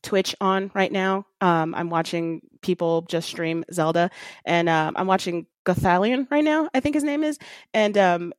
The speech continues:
it, I love now that, you know, the game is out and more people have it, like, I love seeing how people tackled the same things differently.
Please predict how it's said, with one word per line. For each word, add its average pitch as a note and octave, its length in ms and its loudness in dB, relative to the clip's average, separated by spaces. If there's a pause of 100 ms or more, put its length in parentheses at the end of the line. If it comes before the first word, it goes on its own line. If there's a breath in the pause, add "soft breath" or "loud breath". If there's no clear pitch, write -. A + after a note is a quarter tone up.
(160)
it, G3 180 2 (420 loud breath)
I A#3 100 6
love B3 460 4 (340)
now G3+ 280 2
that, G3 220 0
you F#3+ 100 -2
know, E3+ 100 -2
the F3 60 -6
game F3 200 -2
is E3+ 80 -4
out E3 220 2
and E3+ 160 -2
more E3+ 140 -2
people E3+ 260 -4
have E3 240 0
it, D#3+ 140 -2
like, F3+ 140 -4
I F3 100 0
love E3+ 240 -2
seeing E3+ 380 -4
how E3 280 -6
people E3+ 480 -6
tackled E3+ 480 -2 (120)
the F3 100 -2
same D#3+ 300 -8
things E3+ 320 -8
differently. G#3 540 -6